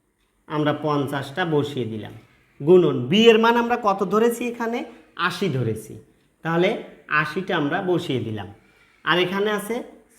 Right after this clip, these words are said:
sin কোণ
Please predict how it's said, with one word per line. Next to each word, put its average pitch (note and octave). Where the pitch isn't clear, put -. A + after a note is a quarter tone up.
sin D3
কোণ E3+